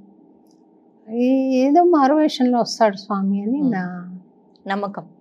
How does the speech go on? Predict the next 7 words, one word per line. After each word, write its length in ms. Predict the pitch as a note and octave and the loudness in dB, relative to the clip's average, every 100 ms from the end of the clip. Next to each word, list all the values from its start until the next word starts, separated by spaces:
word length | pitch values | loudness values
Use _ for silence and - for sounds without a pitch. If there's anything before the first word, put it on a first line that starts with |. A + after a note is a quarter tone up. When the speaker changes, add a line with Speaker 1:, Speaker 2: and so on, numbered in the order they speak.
| - | -6
Speaker 1:
ఆశ. 200 | F#3+ F#3+ - _ _ _ _ _ _ _ _ _ - _ _ - | -6 -6 -20 _ _ _ _ _ _ _ _ _ -20 _ _ -2
ఎవరు 300 | C4+ E4+ E4+ | 2 2 2
రాలేదు 580 | C#4+ G3+ G#3 G3 F3 | 2 4 4 2 -2
అట్లాగా. 460 | F3 - F3+ E3+ D#3+ - _ _ _ _ _ _ _ _ _ _ _ _ - | -4 -4 -6 -6 -12 -16 _ _ _ _ _ _ _ _ _ _ _ _ 0
కాకపోతే 540 | A3 B3 - D#4 D4+ | 0 2 0 2 4
నాకే 540 | C#4 A3 A3 C4 D#4 D4 | 2 4 2 0 0 2
ఒకరోజు 880 | B3 A3+ G#3 G#3+ G3 F3 F3+ G3+ | 2 4 4 2 -2 -4 -4 -6